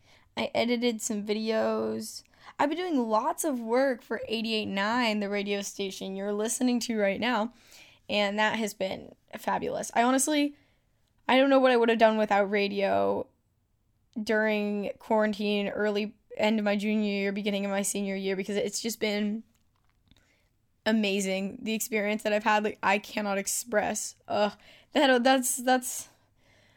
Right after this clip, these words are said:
a topic for another time, how much I've <laughs> benefited from radio. But yeah, I've,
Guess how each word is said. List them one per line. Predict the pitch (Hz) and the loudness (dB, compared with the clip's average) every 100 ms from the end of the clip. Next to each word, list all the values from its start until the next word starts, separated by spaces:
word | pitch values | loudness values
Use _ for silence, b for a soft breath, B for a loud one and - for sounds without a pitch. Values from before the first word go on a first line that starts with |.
| b | b
a | - | -4
topic | - 214 220 214 | 2 2 2 -2
for | 208 | -2
another | 202 190 196 | 0 0 -2
time, | - - 202 | -2 -4 -2
how | 214 | -2
much | 202 220 247 | -2 2 2
I've | 208 | 4
<laughs> | |
benefited | 240 254 233 220 247 | 2 2 2 2 0
from | 240 240 | 2 0
radio. | 208 208 208 - - 262 B B B B | 0 -2 0 0 0 -2 B B B B
But | - 254 220 - _ _ _ _ - | 2 4 4 -2 _ _ _ _ -6
yeah, | 254 294 277 - | -2 2 2 6
I've, | 285 285 | 6 6